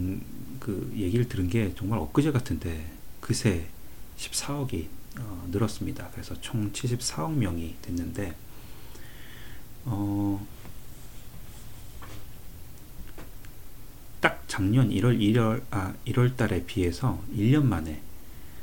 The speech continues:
어, 일점공칠 퍼센트가 늘었네요. 어, 이천십팔 년에는 매 초마다 사점삼 명이 태어나고 일점팔 명이 사망을 한다고 하네요.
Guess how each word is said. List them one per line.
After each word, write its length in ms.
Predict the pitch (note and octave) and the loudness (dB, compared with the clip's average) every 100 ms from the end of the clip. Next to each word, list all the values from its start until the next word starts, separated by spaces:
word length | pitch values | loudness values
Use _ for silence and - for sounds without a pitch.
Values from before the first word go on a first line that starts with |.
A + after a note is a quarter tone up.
| - - | -8 -8
어, 320 | - F#2+ - - - - - | -8 -6 -8 -8 -8 -8 0
일점공칠 1120 | A#2 A#2+ C#3 C#3 C3 - G2 G2+ - - D#3+ | 2 4 4 4 4 0 2 0 0 -2 -2
퍼센트가 600 | - C3 - G#2+ - F2+ | 0 0 0 -2 -4 -6
늘었네요. 500 | D#2+ E2+ D#2+ D#2+ G#2+ D3 - - - - - - - - - | -2 -2 -2 -2 -2 -2 -4 -4 -4 -4 -4 -6 -6 -6 -6
어, 560 | A#2 A2 A2+ - - - | -6 -6 -4 -4 -4 -2
이천십팔 580 | C3 - C3+ - - D#3+ | -2 2 2 2 0 2
년에는 1400 | B2+ G2+ F2+ F2 F2 F#2+ - - - - G#2+ G2+ C3 G2 E2+ - | 4 4 4 0 -2 -4 -6 -6 -6 -6 -2 2 4 2 -2 -6
매 280 | G2 F#2+ G#2 | -2 2 2
초마다 880 | - - D3+ F2 F#2 F#2 E2+ A#2 F#2 - - - - | 0 0 2 2 0 -4 -2 0 -2 -4 -6 -8 -6
사점삼 720 | - C3+ - C#3+ C3+ - F#3 | -4 -4 0 2 2 2 2
명이 260 | F3+ G#2 | 2 2
태어나고 520 | - G2+ E2+ E2+ - - - - - - - | 0 -2 -2 -2 -4 -6 -8 -10 -10 -10 -4
일점팔 580 | G#2+ G2+ - A2+ - D#3+ | -2 0 2 0 0 0
명이 220 | D#3 G#2+ | 2 4
사망을 540 | G2+ - C3 G2+ E2 E2+ | 2 2 2 2 0 -4
한다고 420 | - B2 G2 G#2+ | 0 0 0 -2
하네요. 340 | - A2 F2+ | -2 0 -2